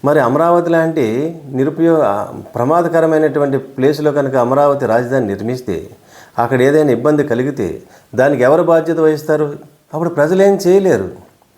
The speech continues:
ఎవరు ఏం చేయలేరు. ఎవరో ఒకరు తీసుకున్నటువంటి ప్రెస్టేజ్ కోసం తీసుకున్న నిర్ణయము ఆంధ్ర ప్రజల భావి తరాలను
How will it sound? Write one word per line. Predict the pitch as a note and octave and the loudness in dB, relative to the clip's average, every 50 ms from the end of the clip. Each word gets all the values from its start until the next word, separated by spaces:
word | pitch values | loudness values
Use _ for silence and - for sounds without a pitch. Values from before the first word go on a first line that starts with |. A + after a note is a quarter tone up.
| _ _ - - _ _ A#2+ | _ _ -20 -20 _ _ -2
ఎవరు | C3 D3+ F3+ G#3 G#3+ | 0 2 2 4 4
ఏం | G3+ G3 G3 F#3+ F#3 | 4 4 4 2 2
చేయలేరు. | D#3+ E3+ E3+ E3 D#3 D3 A#2+ G2 F2+ - - - A2 | 2 2 0 2 2 2 0 0 -2 -6 -10 -6 -4
ఎవరో | A#2 C3 D#3 F3 F#3+ F#3+ F#3+ | -2 0 2 2 4 2 2
ఒకరు | F#3+ F#3 E3 D3 | 2 0 -2 -2
తీసుకున్నటువంటి | C3 D#3 E3+ F3 E3+ - F3+ F3+ F3 F3 E3+ E3+ D#3+ D#3+ D#3 C#3+ C#3 C#3 | -2 -2 -4 -4 -2 -2 0 2 2 2 0 0 0 0 0 0 -2 -4
ప్రెస్టేజ్ | - - C3+ C3+ - - E3+ F3 E3 E3 D#3 | -6 -6 -8 -8 -4 0 0 0 0 0 0
కోసం | D3 D#3 D3 C#3+ D3+ C#3 | 0 0 2 2 0 0
తీసుకున్న | C3 C#3+ D3+ D3 D3 - D#3+ D3+ D3 C3 | 0 -2 -4 -4 -4 -4 -2 0 2 2
నిర్ణయము | A#2+ A#2 A#2 B2+ D3+ C#3 A2+ G2+ G#2 B2 E3 G3 F#3+ - - - - _ - - - - - _ _ _ _ - | 4 2 2 4 2 2 2 2 2 2 0 0 0 -4 -10 -18 -20 _ -20 -20 -20 -20 -20 _ _ _ _ 0
ఆంధ్ర | G#2+ A#2 C#3 D#3+ E3 E3 E3+ D#3+ | 2 2 4 4 2 2 2 0
ప్రజల | C#3+ C3+ C#3+ C#3+ C#3+ E3 D#3+ C#3+ | 0 0 0 0 2 2 2 2
భావి | B2 - - C#3+ D#3 D#3+ D#3 | 2 2 2 2 2 0 0
తరాలను | D#3+ C#3+ C3 C#3+ D#3 E3 E3 E3+ E3 D#3 C#3+ B2 B2 D3+ F3 F#3 | 0 0 0 2 2 2 2 2 2 0 0 0 -2 -4 -6 -10